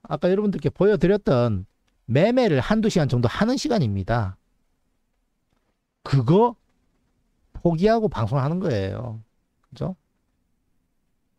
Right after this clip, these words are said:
매매 한번 하면 한 시간에 백만 원 정도 벌거든요. 이백만 원하고 바꿨습니다. 물론 백 퍼센트 벌지는 못합니다만, 뭐, 보신 분은 어느 정도 승률인지는 아실 분은 아실 테고,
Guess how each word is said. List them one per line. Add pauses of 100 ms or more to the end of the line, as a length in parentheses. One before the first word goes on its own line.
(300)
매매
한번
하면 (400)
한
시간에
백만
원
정도
벌거든요. (460)
이백만
원하고
바꿨습니다.
물론
백
퍼센트
벌지는
못합니다만, (840)
뭐,
보신
분은
어느
정도 (320)
승률인지는
아실
분은
아실
테고,